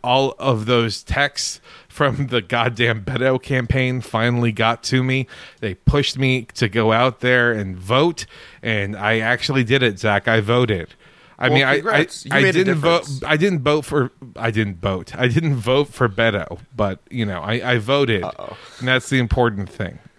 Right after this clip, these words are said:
Speaker 1: And that's what
Speaker 2: Uh-oh.
Speaker 1: Beto wanted. He was saying it's important that we don't vote for Abbott. So that's exactly what I did. I voted, uh, Green Party where available, and then Democratic Party.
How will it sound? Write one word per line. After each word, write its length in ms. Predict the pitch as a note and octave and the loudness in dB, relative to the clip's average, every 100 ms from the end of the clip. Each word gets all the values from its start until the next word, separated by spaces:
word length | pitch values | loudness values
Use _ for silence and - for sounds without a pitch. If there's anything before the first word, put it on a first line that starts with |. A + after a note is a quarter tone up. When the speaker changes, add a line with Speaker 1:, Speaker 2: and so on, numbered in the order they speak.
| - | -6
Speaker 1:
And 120 | A#2 | 0
that's 180 | D3 D#3 | 0 2
what 220 | E3+ C3+ | 0 2
Speaker 2:
Uh-oh. 120 | D3 D#3 D3 | 2 4 2
Speaker 1:
Beto 40 | |
wanted. 400 | C3 D#3+ A2+ F2+ _ - | 2 2 2 -2 _ -2
He 180 | C#3+ | 0
was 180 | D3+ D3 | 2 0
saying 480 | - F#3+ E3+ A2+ G2 - - - - | 2 2 4 2 0 -6 -20 -18 -8
it's 100 | A#2+ | -2
important 360 | B2+ D3 D3+ | 2 4 2
that 180 | C3+ B2+ - | 0 -2 -4
we 200 | C3 B2 | -2 -2
don't 340 | G2 B2+ C3+ A#2+ | 0 0 0 0
vote 240 | B2 B2 | -2 -2
for 180 | - A#2 | -2 -2
Abbott. 440 | A2 G#2 F#2 - | -2 -2 -4 -14
So 100 | - | -8
that's 380 | A2+ A#2+ - - | 0 0 -2 -12
exactly 520 | B2 G2+ A#2 G#2+ A2+ | -12 -4 -2 -2 -4
what 140 | G2+ F#2 | -6 -6
I 120 | F2+ | -8
did. 220 | - F2 | -12 -8
I 120 | G2 | -4
voted, 400 | G#2 A2+ A2+ G#2+ | 2 4 4 2
uh, 200 | G#2+ G#2 | 0 -2
Green 380 | F#2+ G2+ C3 C#3 | -4 0 2 2
Party 320 | A#2+ C3 C3 | 2 2 2
where 240 | A2 A#2+ A#2+ | 0 2 2
available, 640 | A2 B2 B2 G#2 A2+ G#2+ - - - | 4 4 2 4 2 2 -4 -18 -12
and 160 | - G#2+ | -6 0
then 300 | G#2+ G2+ F#2 | 2 2 -2
Democratic 600 | - A2 G#2+ A2 G2 F2+ | -2 0 0 0 0 -2
Party. 380 | - F#2+ E2 - | -8 -8 -8 -12